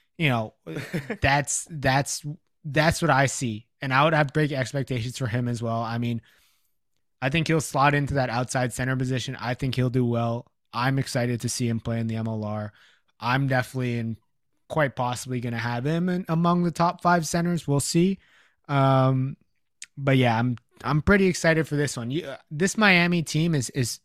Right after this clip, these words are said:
Speaker 1: is shaping up. And I think one of our concerns with this Miami team, Rye, was like, all right, we get it. You can dr-, you can bring in Argentinian talent. You can bring in international talent. You've got money to bring in international talent.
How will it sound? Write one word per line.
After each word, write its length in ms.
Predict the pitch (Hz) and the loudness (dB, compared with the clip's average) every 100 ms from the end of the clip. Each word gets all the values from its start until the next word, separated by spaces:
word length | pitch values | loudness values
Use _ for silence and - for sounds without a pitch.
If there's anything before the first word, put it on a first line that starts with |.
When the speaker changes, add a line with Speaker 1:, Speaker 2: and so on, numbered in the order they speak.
| - | -8
Speaker 1:
is 80 | 135 | -4
shaping 420 | - 156 147 143 | 2 2 4 2
up. 160 | 120 135 | 0 -2
And 120 | 123 - - - | -6 -6 -12 -2
I 80 | 139 | 0
think 220 | 220 180 | 2 2
one 120 | 185 | 2
of 100 | 185 | 4
our 100 | 180 | 2
concerns 440 | - 147 - 139 151 | 2 0 0 -2 -2
with 100 | 156 | -2
this 180 | 151 | -2
Miami 320 | 160 160 160 160 | 0 0 0 0
team, 260 | 165 165 | -2 0
Rye, 200 | 165 165 | 0 0
was 180 | 147 123 | 0 0
like, 220 | 120 117 _ _ _ _ | -2 -4 _ _ _ _
all 120 | 147 127 | 2 2
right, 220 | 113 98 _ _ _ _ _ _ _ _ _ - | 2 -2 _ _ _ _ _ _ _ _ _ -4
we 120 | 131 | 0
get 200 | 127 123 | 2 2
it. 100 | 98 _ _ - | 0 _ _ -4
You 120 | 131 | 0
can 160 | 175 156 | 2 2
dr-, 240 | 147 165 | 0 0
you 140 | 156 | 0
can 200 | 170 185 | 2 2
bring 240 | 160 180 180 | 2 2 2
in 180 | 185 175 | 0 0
Argentinian 720 | 139 156 160 156 156 160 156 | 2 2 2 2 2 2 2
talent. 360 | 143 139 143 123 | 2 0 0 -4
You 80 | 123 | -6
can 180 | 135 127 | -4 0
bring 200 | 151 170 | 0 2
in 100 | 151 | 2
international 580 | 143 139 135 - 135 | 2 2 0 0 -4
talent. 360 | 120 117 113 110 | -2 -4 -4 -6
You've 140 | 110 | -8
got 200 | 139 131 | -4 -4
money 380 | 127 131 143 139 | -2 -2 0 0
to 100 | 127 | 0
bring 220 | 123 123 123 | -4 -4 -4
in 180 | 117 - 127 | -6 -8 -10
international 600 | 120 117 113 110 120 110 | -6 -6 -6 -8 -10 -8
talent. 380 | 107 104 78 | -8 -8 -12